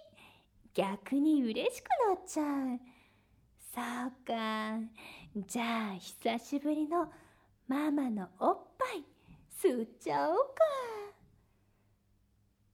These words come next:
私がお姉さんが今だけ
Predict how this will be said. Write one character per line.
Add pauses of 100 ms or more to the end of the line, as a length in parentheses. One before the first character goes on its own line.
私
が (600)
お
姉
さ
ん
が (960)
今 (100)
だ
け